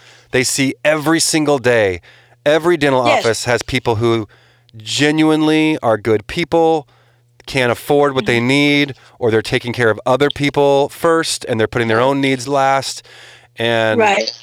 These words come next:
Speaker 1: and, uh, so you mentioned a culture. What, what stops this from being a big part of the dental culture? 'Cause I say right now that this is enough dentists making impactful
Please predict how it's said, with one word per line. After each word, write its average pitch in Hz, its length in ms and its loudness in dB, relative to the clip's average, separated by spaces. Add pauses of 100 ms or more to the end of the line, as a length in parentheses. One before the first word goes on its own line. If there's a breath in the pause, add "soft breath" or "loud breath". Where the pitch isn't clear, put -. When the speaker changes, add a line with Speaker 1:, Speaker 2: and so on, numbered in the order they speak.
(160)
Speaker 1:
and, 117 280 0
uh, 113 220 2
so 143 480 0
you 156 140 -2
mentioned 151 340 0
a 117 60 0
culture. 143 540 -2 (260 loud breath)
What, 151 420 0 (400)
what 190 300 -2
stops - 500 -2
this 120 220 -4
from 117 220 -4
being 120 360 -2
a 113 80 -6
big 110 260 -4
part 120 200 -2
of 107 60 -4
the 107 60 -4
dental 104 300 -4
culture? 98 340 -4
'Cause 110 140 -4
I 151 240 0
say 170 260 0
right 135 240 2
now 117 220 2
that 110 160 -2
this 147 220 -4
is 120 200 -12 (560 soft breath)
enough 131 320 0
dentists 147 360 0
making 127 260 -2
impactful 117 800 0